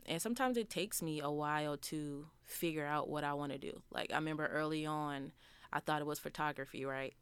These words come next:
Bought all of the cameras, bought all of the things, and then quickly learned, like,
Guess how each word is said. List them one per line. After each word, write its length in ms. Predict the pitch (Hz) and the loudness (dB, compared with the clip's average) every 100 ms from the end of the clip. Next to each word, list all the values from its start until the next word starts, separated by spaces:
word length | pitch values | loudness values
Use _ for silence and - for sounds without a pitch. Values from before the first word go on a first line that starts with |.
| - - - - - - - - - - | -20 -20 -20 -20 -20 -20 -20 -20 -20 4
Bought 200 | 180 170 | 10 12
all 180 | 160 165 | 12 8
of 80 | 160 | 4
the 60 | |
cameras, 640 | - 175 160 156 156 165 156 | 4 6 6 6 4 2 2
bought 280 | 165 170 | 8 10
all 160 | 165 165 | 10 8
of 120 | 156 | 4
the 60 | 160 | 0
things, 420 | - 160 156 151 | 0 2 2 0
and 120 | 156 | 0
then 100 | 156 | 0
quickly 320 | - 180 180 | 0 2 2
learned, 260 | 165 156 156 | 2 2 2
like, 220 | 147 143 | 0 0